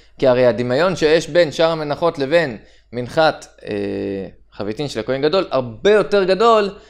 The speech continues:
מאשר הדמיון שיש ביניהם לבין, אה, מה שאמרנו, לחמי תודה. כמו שפירטנו קודם, שלדמיון ל-, ללחמי תודה יש רק שישה דברים. לעומת זאת, ל-,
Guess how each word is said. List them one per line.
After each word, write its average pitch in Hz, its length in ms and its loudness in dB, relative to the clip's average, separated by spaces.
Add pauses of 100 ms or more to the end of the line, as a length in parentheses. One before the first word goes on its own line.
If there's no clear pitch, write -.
(140)
מאשר 135 300 2
הדמיון 165 420 0
שיש 165 300 2
ביניהם 165 420 0
לבין, 170 440 2 (1900)
אה, 120 260 2
מה 139 140 -2
שאמרנו, 165 400 0
לחמי 143 320 0
תודה. 143 360 2 (1300)
כמו 113 160 -8
שפירטנו 139 1000 -2
קודם, 160 300 0 (460)
שלדמיון 110 800 -4
ל-, 127 40 -4 (160)
ללחמי 117 380 -6
תודה 151 300 0
יש 147 200 -4
רק 143 220 -2 (320)
שישה 180 340 0
דברים. 110 400 -2
לעומת 135 260 -4
זאת, 139 260 -2 (520)
ל-, 104 100 -6